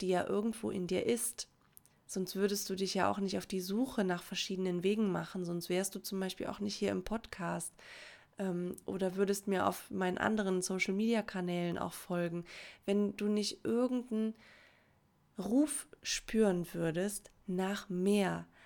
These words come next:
nach Tiefgang, nach richtigem Tiefgang in deinem Leben und nicht weiter an dieser Oberfläche rumkrabbeln möchtest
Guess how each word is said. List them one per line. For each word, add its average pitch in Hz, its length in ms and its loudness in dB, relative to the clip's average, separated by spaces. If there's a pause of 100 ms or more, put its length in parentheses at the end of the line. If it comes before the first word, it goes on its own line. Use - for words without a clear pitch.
(120)
nach 185 280 -2 (120)
Tiefgang, 170 840 -2 (540)
nach 180 340 0
richtigem 196 580 2 (120)
Tiefgang 175 640 0
in 175 120 -4
deinem 175 260 -2
Leben 170 360 -4
und 190 300 -6
nicht 247 340 0
weiter 220 360 2
an 202 80 0
dieser 185 280 0
Oberfläche 202 580 0
rumkrabbeln 175 1300 -4
möchtest - 640 -4